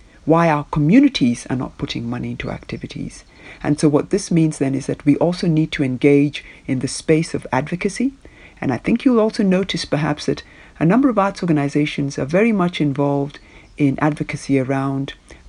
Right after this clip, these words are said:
policy, um, in their countries or in their cities. Um, and they're also, uh, a number are beginning to be engaged in looking at local philanthropy, endogenous philanthropy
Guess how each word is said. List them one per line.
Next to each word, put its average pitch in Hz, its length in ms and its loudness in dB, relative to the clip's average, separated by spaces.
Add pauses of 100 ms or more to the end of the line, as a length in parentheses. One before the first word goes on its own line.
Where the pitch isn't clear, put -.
policy, 175 680 0 (420)
um, 127 440 -4
in 135 160 0
their 127 160 -4
countries 165 600 -2
or 131 120 -4
in 127 120 -6
their 135 140 -6
cities. 156 600 -4 (480)
Um, 131 440 -4 (220)
and 143 140 2
they're 147 140 6
also, 139 580 0 (380)
uh, - 440 -6 (420)
a 143 80 -2
number 147 340 2
are 139 40 2
beginning 165 380 4
to 151 100 -4
be 139 140 4
engaged 143 600 2 (300)
in 143 160 2
looking 175 320 0
at 151 340 -4 (380)
local 185 380 2
philanthropy, 139 760 -4
endogenous 156 640 2
philanthropy 131 760 -4